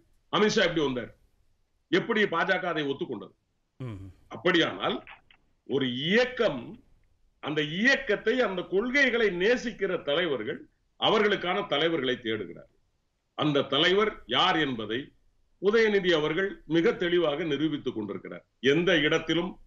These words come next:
Speaker 1: என் கொள்கைகளில் நான் சமரசமாவதில்லை. எந்த கொள்கையை ஏற்றுக்கொண்டேனோ, ஐயா பெரியார்,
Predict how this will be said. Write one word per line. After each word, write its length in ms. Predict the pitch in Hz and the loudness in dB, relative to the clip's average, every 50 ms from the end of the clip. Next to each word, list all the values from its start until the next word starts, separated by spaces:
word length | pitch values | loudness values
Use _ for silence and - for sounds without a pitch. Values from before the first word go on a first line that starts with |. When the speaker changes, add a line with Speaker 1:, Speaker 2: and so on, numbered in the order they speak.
| _ _ _ | _ _ _
Speaker 1:
என் 240 | - 139 143 143 131 | 0 0 0 0 0
கொள்கைகளில் 640 | 139 139 151 165 160 165 143 131 135 127 123 120 113 - _ _ _ - | 0 0 2 2 2 0 2 2 0 0 -2 -2 -6 -10 _ _ _ -4
நான் 240 | 123 135 156 147 - | -2 -2 -2 -2 -4
சமரசமாவதில்லை. 840 | - 113 127 147 147 139 - 110 101 98 95 92 98 - 82 - _ _ _ _ _ _ _ _ _ _ _ _ _ _ - | -8 -6 -4 -4 -4 -4 -6 -8 -12 -14 -14 -16 -16 -18 -20 -20 _ _ _ _ _ _ _ _ _ _ _ _ _ _ -2
எந்த 220 | 139 156 170 170 165 | 0 2 2 2 2
கொள்கையை 440 | 165 156 165 175 165 202 180 160 139 143 | 2 2 2 2 4 4 4 4 4 2
ஏற்றுக்கொண்டேனோ, 680 | 139 - 151 - 127 120 110 107 113 107 104 98 90 - _ _ _ _ _ _ _ _ - | 0 -2 -4 -6 -4 -4 -4 -2 -4 -4 -6 -8 -12 -14 _ _ _ _ _ _ _ _ -4
ஐயா 260 | 123 135 143 143 123 | 0 2 2 2 2
பெரியார், 500 | - - 123 127 147 156 165 190 208 | 0 -2 -2 0 2 2 2 2 0